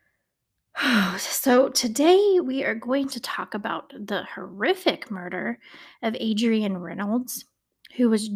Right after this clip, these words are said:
just sixteen years old when she was murdered in two thousand and five. She attended an alternative high school called Black Hawk College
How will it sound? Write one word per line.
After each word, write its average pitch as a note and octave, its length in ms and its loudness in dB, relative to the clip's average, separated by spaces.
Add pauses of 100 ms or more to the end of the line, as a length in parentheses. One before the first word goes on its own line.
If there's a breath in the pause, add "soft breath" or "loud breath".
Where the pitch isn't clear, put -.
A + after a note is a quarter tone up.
just - 560 0
sixteen C#4+ 480 -4
years C#4 240 0
old G3+ 340 -4
when G#3+ 120 2
she G#3 220 -2
was G3 160 -4
murdered F#3 360 -2
in G#3+ 300 -2 (100)
two F#3 320 -4
thousand - 520 -10
and A#3 240 -2
five. - 500 -6 (1300 loud breath)
She - 280 4
attended C4 460 2
an C4 180 0
alternative A3+ 600 2
high A3 180 -6
school C#4 300 -2
called - 340 -2 (460 loud breath)
Black A3 320 2
Hawk - 520 -4
College G3 480 0